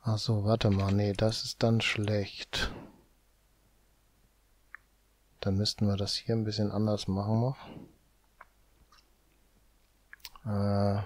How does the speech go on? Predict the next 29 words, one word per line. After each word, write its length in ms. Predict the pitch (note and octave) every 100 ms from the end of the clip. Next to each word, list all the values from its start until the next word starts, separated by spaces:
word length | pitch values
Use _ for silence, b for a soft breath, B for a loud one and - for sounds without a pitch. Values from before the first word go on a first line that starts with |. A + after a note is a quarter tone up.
| B B B
dann 160 | G2+ G#2
müsste 200 | A2 G#2+
das 120 | -
letzte 280 | A2+ - G#2+
Stück 260 | - G#2
wieder 220 | G2+ G2+ F#2+
weg. 120 | C#3+ - - - - - - - - - - B B B B B B B B B -
Und 180 | G#2
wir 120 | G#2 G2+
wollen 220 | G#2+ G#2+
da 200 | G2+ A#2
ja 140 | A#2
vielleicht 280 | A2 G#2+ G#2+
schon 120 | -
mit 100 | A2
einer 100 | G#2+
vierspurigen 720 | G#2 A#2 A2+ - G#2 G2+ G2+ G2+
Straße 480 | - G#2 G#2 G#2+
arbeiten. 600 | G2 G#2 A2 A#2 - D3+ B2+ B B B B B _ _ _ _ _ _ _ - - - _ _ _ _ _ _ _ _ _ _ - _ _ _ -
Äh, 840 | A2 A2 G#2+ A2 G#2+ G#2+ G#2+ G#2
das 160 | G2+ G2+
ist 160 | G2
sechsspurig. 760 | - G#2 - - G#2+ G#2+ G#2 -
Nee, 380 | G#2 G#2+ G#2+ G2 B B -
ich 100 | -
mach 140 | G#2+ -
da 140 | G2
vierspurig 680 | - G#2 A2 - F2 F2+ F#2
hin. 240 | F#2+ A2+